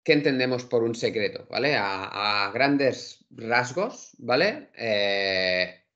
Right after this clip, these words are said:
en Key Vault guardamos claves, eh, secreto, valor o cla-, o conjuntos de claves, nombre, valor. Por ejemplo, un, uno de los, un nombre podría ser,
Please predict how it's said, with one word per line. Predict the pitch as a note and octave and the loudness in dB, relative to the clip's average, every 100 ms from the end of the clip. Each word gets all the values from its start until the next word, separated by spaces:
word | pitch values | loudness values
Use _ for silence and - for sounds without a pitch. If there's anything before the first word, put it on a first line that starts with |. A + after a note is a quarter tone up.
| _ | _
en | B2 A#2 | -6 -2
Key | D3 | 2
Vault | B2+ C#3 | 4 4
guardamos | C3+ A#2 B2 C#3 C#3+ - - _ | 2 2 2 0 -2 -8 -20 _
claves, | - C#3 C3+ C#3+ F#3+ A3 - - - | -8 2 4 4 2 -4 -12 -16 -10
eh, | G#2+ G2+ G2 G2 F#2+ F#2+ F2+ - _ _ _ | -6 -2 -2 0 -2 -4 -10 -18 _ _ _
secreto, | - A#2+ A2 B2 B2+ D3 C#3+ C3 | -6 -4 0 2 2 0 0 0
valor | A2 G2+ G2 - - | -2 -2 -4 -8 -4
o | B2 C#3+ - - _ _ | -2 -2 -4 -14 _ _
cla-, | - A2+ A#2 A2+ | -20 -4 -4 -2
o | - A2+ | -6 -6
conjuntos | A2+ A2 B2+ B2+ B2+ | -6 -4 -4 -2 -2
de | A#2+ | -2
claves, | - A#2+ C3 F3 F3+ - - - - | 2 2 4 2 -2 -16 -20 -20 -6
nombre, | B2 B2 A#2 A#2+ | 2 4 4 2
valor. | G#2 G2 E2 - - _ | 2 -2 -6 -14 -18 _
Por | - G#2+ | -12 -8
ejemplo, | B2+ A2+ F#2 F#2 F#2 - | -4 -4 -4 -8 -10 -14
un, | A2+ A2 A2 A2 A2 A2+ A2 A2 A2 G#2+ G#2 - | -8 -4 -4 -2 -2 -2 0 0 0 -2 -4 -2
uno | B2 A#2+ A#2 | 0 2 4
de | A#2+ | 4
los, | A#2 A2+ | 4 2
un | C3+ B2 | 0 4
nombre | C#3 D3 F3 | 6 6 4
podría | A#2+ A2+ A#2 | 2 2 2
ser, | - D#3 G3 | 4 2 2